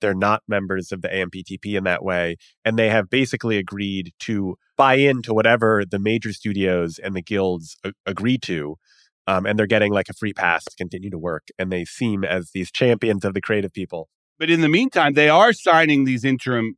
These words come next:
Speaker 2: agreements. So they are paying more. They're, they're giving the guilds exactly what they want in the interim. There is language in these interim agreements that says whenever there is a settlement of the A M P T P issues with the guild, we will then adopt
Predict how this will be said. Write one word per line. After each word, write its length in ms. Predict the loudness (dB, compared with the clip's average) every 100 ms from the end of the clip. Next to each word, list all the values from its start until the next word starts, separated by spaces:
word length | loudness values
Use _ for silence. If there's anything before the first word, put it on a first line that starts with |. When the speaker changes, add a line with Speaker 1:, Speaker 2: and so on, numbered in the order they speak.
| -8
Speaker 2:
agreements. 600 | -2 0 2 0 -2 0
So 320 | 2 4 2 -4 -20 _
they 180 | 2 4
are 420 | 8 8 8 4 -2 _ _
paying 400 | 2 4 4 4
more. 320 | 6 6 6
They're, 220 | 4 2 2
they're 180 | 2 2
giving 460 | 4 2 4 6 4
the 80 |
guilds 360 | 4 4 4 2
exactly 440 | 0 2 2 0
what 200 | -2 -2
they 120 | -2 0
want 320 | 4 4 2
in 200 | 2 2
the 220 | 2 0 0
interim. 500 | -2 -2 -6 -8 -2
There 160 | 2 2
is 160 | 2
language 720 | 0 4 4 4 4 2 -2 -6 2
in 420 | 4 4 2 0
these 260 | 0 0 2
interim 320 | 0 0 0
agreements 400 | 2 2 2 0
that 140 | -4 -4
says 400 | 2 6 6 4
whenever 520 | 2 4 4 4 4
there 220 | 4 4
is 140 | 4 2
a 160 | 0
settlement 600 | -2 2 2 4 2 0
of 140 | -2 -4
the 140 | -2
A 160 | 0 0
M 100 | 0
P 140 | -8
T 160 | -8 -10
P 240 | -8 -6
issues 420 | -4 -2 -2 -4 -4
with 140 | -10
the 80 | -4
guild, 420 | 2 4 4 0 -8 -20 -8
we 160 | -2 2
will 140 | 2
then 200 | 4 4
adopt 680 | 0 0 2 2 0 -6